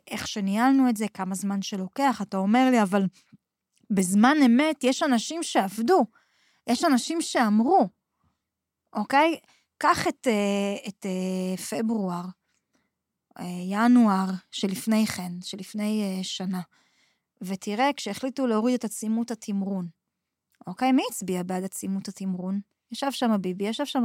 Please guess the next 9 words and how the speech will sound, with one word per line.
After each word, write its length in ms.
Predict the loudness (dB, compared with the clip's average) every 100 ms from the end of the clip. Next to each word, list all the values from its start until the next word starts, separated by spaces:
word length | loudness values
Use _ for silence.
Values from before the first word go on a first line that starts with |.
| 0
גנץ, 320 | -2 -4 -4
ישב 180 | -6 -6
שם 200 | -2 2 2
איזנקוט, 440 | 0 -2 -4 -8 -10
ישבו 160 | -10
שם 200 | -4 2
הצמרת 480 | 2 2 0 0 -2
של 160 | -4 -4
הצבא, 420 | -4 -6 -6